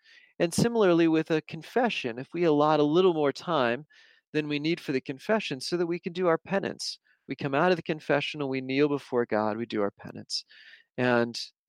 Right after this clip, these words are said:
these are ways that we can be more reverent, giving more time, giving more attention to the things that really matter. And s-,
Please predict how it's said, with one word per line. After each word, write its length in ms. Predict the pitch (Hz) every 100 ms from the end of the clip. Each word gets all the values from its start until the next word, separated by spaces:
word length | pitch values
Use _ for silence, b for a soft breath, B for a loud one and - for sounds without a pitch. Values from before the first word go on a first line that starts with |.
| -
these 200 | 190 190
are 100 | 147
ways 320 | 135 127 123
that 120 | 127
we 120 | 120
can 200 | - 123
be 180 | 110 117
more 380 | 117 120 123 127 _ _ _ _
reverent, 600 | 110 123 123 117 104 - _ 123
giving 320 | 151 147 139
more 340 | 127 135 147
time, 640 | 143 - - 107 92 98 110 b b b -
giving 260 | 151 147 131
more 300 | 127 127 127
attention 680 | 120 - 107 104 - 107 120 _ _ _
to 140 | -
the 120 | 117 110
things 360 | - 127 120
that 120 | 113
really 240 | 92 117 117
matter. 520 | 104 92 95 92 117 _ B B B B -
And 240 | 160 156
s-, 200 | - -